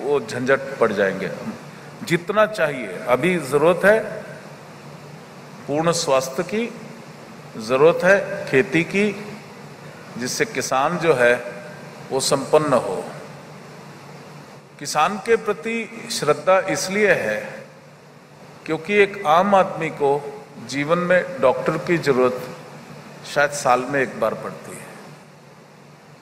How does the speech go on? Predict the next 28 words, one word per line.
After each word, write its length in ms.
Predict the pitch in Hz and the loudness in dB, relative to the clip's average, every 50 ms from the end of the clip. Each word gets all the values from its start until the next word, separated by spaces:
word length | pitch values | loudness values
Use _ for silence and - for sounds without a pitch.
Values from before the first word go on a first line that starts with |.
| - - - | -20 -18 -6
नाई 200 | 117 131 143 165 | 0 0 2 2
की 200 | 180 170 - 202 | 0 -2 -4 -4
जरूरत 520 | 175 - 175 170 180 190 180 190 - - - | -2 0 0 0 2 0 0 -2 -6 -12 -10
छह 220 | - - - 170 160 | -8 -4 -2 -2 -2
महीने 340 | 151 135 117 107 107 104 | -2 -2 -4 -4 -4 -6
में 200 | 101 101 101 98 | -6 -6 -4 0
बाल 160 | 104 107 104 104 | 2 2 2 2
काटने 440 | - - 104 98 - - - 104 | 0 -4 -6 -6 -6 -10 -12 -12
वाले 200 | 95 90 92 92 | -10 -10 -12 -12
की 180 | - - - - | -14 -16 -18 -18
पड़ती 400 | - - - - - - - - - - - - - - - - - - - - - - - - - - - - - - | -20 -20 -20 -20 -20 -20 -20 -20 -20 -20 -20 -20 -20 -20 -20 -20 -20 -20 -20 -20 -20 -20 -20 -20 -20 -20 -20 -20 -20 -14
है। 80 | - 117 | -6 -4
भगवान 380 | 123 120 120 147 160 170 180 180 | -4 2 6 6 6 6 6 2
न 40 | |
करे 240 | 175 - 175 170 170 | 2 2 2 0 2
वकील 360 | 160 151 139 - - 160 160 | 2 0 -2 -2 -4 -6 -6
की 180 | 156 - 160 147 | -6 -6 -8 -6
जरूरत 320 | 131 143 139 131 - - - | -4 -2 -2 -2 -2 -2 -4
पड़े 220 | 117 107 104 - - - - - - - - - - - - | -4 -4 -4 -8 -10 -14 -16 -18 -18 -20 -20 -20 -20 -12 -10
तो 80 | 143 127 | -10 -10
जीवन 360 | 120 123 147 147 160 175 175 | -6 -6 -4 0 2 2 2
में 160 | 175 175 175 | 2 0 -2
एक 360 | - - 147 156 151 - - | -2 -2 -4 -4 -4 -2 -2
या 120 | 165 160 143 | -2 0 -2
दो 240 | 117 113 127 120 | -2 -4 -4 -4
बार 200 | 113 110 107 104 | -2 -2 -2 -2
पड़ती 400 | 98 - 104 95 - - - - | -4 -6 -10 -12 -12 -14 -16 -16
है। 220 | - - - - | -16 -16 -18 -18